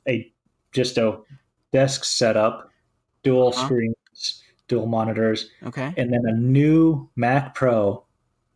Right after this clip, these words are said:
Speaker 1: photoshopped in.
Speaker 2: Wait, the one that hasn't
Speaker 1: It
Speaker 2: come out yet?
Speaker 1: The one unreleased
Speaker 2: <laughs>
Speaker 1: new Mac Pro photoshopped in.
Speaker 2: Oh, that's great.
Speaker 1: And there was no description for it. It was just in one of his, uh, technical articles.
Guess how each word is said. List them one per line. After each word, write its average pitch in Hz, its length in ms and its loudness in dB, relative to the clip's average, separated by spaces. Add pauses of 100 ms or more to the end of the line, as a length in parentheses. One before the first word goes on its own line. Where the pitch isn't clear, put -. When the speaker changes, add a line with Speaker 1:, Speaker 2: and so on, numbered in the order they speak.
Speaker 1:
photoshopped 127 560 0
in. 104 180 -2 (260)
Speaker 2:
Wait, 151 200 0
the 135 100 -2
one 147 140 0
that 147 80 0
hasn't 151 240 0
Speaker 1:
It - 80 -8
Speaker 2:
come 156 120 0
out 156 180 -2
yet? 190 220 -2 (340)
Speaker 1:
The 156 120 2
one 139 360 2
unreleased 160 840 4 (180)
Speaker 2:
<laughs> - 160 4
Speaker 1:
new 147 120 6 (100)
Mac 160 280 4
Pro 151 220 4 (500)
photoshopped 131 600 2
in. 98 300 -2
Speaker 2:
Oh, 160 260 4
that's 175 240 0
great. 233 440 0 (920)
Speaker 1:
And 143 480 2
there 143 140 2
was 139 180 0
no 160 160 4
description 185 580 0
for 117 260 0
it. 120 140 -2
It 123 120 -2
was 117 220 -6
just 135 280 0
in 127 160 0
one 131 140 2
of 131 120 0
his, 123 560 0
uh, 107 540 -2
technical 143 400 0
articles. 113 680 0